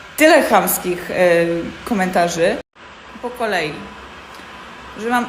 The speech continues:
obrzydliwy brzuch. Że mam brzydki brzuch. Że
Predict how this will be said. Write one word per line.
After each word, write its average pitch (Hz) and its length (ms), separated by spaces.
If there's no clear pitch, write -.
obrzydliwy 233 600
brzuch. 180 340
Że 214 60
mam 226 280
brzydki 196 540
brzuch. 160 360
Że 214 400